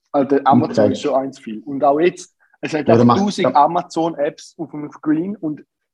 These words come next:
Speaker 1: es hat auch Werbung gleich noch ein bisschen auf dem Homescreen drauf. Und das Herrliche ist, eigentlich hast du da drauf ja keinen Google Play Store. Also den müsstest du zuerst auch noch gut abladen, wenn du willst. Es hat halt nur den Amazon Store drauf, wo halt nicht, halt nicht so
Speaker 2: Mhm.
Speaker 1: viele Apps hat.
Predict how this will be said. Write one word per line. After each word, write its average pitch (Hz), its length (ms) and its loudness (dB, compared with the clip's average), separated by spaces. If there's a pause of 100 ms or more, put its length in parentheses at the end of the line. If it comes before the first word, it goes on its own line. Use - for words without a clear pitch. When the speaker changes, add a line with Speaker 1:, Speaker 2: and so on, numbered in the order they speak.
Speaker 1:
es 143 100 -2
hat 147 120 -2
auch 131 200 0
Werbung 156 340 -2 (100)
gleich 180 280 -8
noch 160 200 -4
ein 175 40 -6
bisschen 170 120 0
auf 175 60 -8
dem 165 140 -10
Homescreen 160 480 -4
drauf. 143 220 -6 (1040)
Und 147 200 -8
das - 60 -8
Herrliche 165 340 2
ist, - 120 -8
eigentlich 156 300 0
hast 135 180 -10
du 131 60 -4
da 123 120 -8
drauf 135 120 -6
ja 131 60 -8
keinen 127 200 -6
Google 135 260 0
Play 135 280 0
Store. 113 320 -4
Also 107 120 -10
den 131 160 -2
müsstest - 280 -8
du 113 60 -10
zuerst 120 300 -6
auch 127 100 2
noch 143 120 -6
gut 143 220 -10
abladen, 127 440 -4
wenn 123 100 -18 (120)
du 120 160 -8
willst. 139 420 -2 (640)
Es 131 160 2
hat 127 100 0
halt 127 120 2
nur 139 140 4
den 139 100 2
Amazon 135 520 2
Store 135 320 0
drauf, 110 280 -6
wo 120 140 -2
halt 110 220 -4
nicht, 127 160 -6
halt 131 220 0
nicht 127 160 0
so 123 80 2
Speaker 2:
Mhm. 123 60 2
Speaker 1:
viele 117 140 0
Apps - 220 -8
hat. 95 140 -8